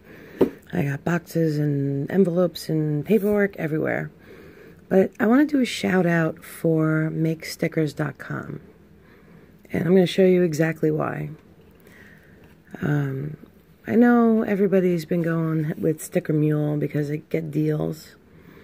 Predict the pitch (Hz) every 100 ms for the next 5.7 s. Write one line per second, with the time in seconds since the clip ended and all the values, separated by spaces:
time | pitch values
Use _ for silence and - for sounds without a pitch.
0 | - - - - - 147 131 160 170 170
1 | - 226 185 - 160 175 - _ _ -
2 | 285 196 202 202 208 196 214 208 175 -
3 | 180 170 - 185 170 147 160 147 - 175
4 | 165 151 160 151 151 143 147 - 151 147
5 | 143 135 165 143 135 139